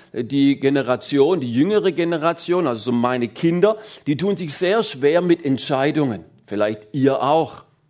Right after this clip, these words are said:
aber vielleicht nicht ganz so sehr, aber die tun sich schwer, weil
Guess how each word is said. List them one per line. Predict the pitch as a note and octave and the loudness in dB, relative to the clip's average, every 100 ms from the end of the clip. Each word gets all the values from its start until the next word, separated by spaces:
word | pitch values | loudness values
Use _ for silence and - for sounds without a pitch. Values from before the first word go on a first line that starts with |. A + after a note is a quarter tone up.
| _ _ - | _ _ -16
aber | |
vielleicht | G2 A2+ A2+ | -4 -4 0
nicht | A#2+ B2 | -2 0
ganz | C3 B2+ D#3 | 0 0 0
so | - | -2
sehr, | C#3 - C#3 E3+ | -2 2 2 2
aber | C3+ D3 C#3+ - - - | 2 0 -2 -8 -20 -6
die | D3+ | -4
tun | F3+ G#3+ | 0 -2
sich | G#3+ F#3+ | -2 -8
schwer, | D3+ G3+ A#3 | -2 0 2
weil | E3+ F3 | 2 0